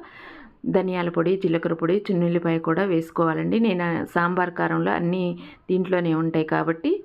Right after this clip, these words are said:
నేనైతే సాంబార్ కారం వేస్తున్నాను. సరిపడినంత వేసుకొని బాగా కలుపుకొని మళ్ళీ ఒక టూ మినిట్స్ మనం మూత పెట్టుకోవాలి.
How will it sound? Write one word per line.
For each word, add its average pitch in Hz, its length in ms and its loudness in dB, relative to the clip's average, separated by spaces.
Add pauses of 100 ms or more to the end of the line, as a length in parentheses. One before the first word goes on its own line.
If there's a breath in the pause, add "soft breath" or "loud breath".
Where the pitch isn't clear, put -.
నేనైతే 180 380 0
సాంబార్ 175 460 0
కారం 165 300 0
వేస్తున్నాను. 165 640 0 (580 loud breath)
సరిపడినంత 175 560 0
వేసుకొని 170 640 0 (400 loud breath)
బాగా 180 380 0
కలుపుకొని 175 680 0 (360 loud breath)
మళ్ళీ 196 300 0
ఒక 196 200 -2
టూ 180 220 2
మినిట్స్ 180 480 0 (100)
మనం 185 240 2
మూత 175 300 0
పెట్టుకోవాలి. 175 760 0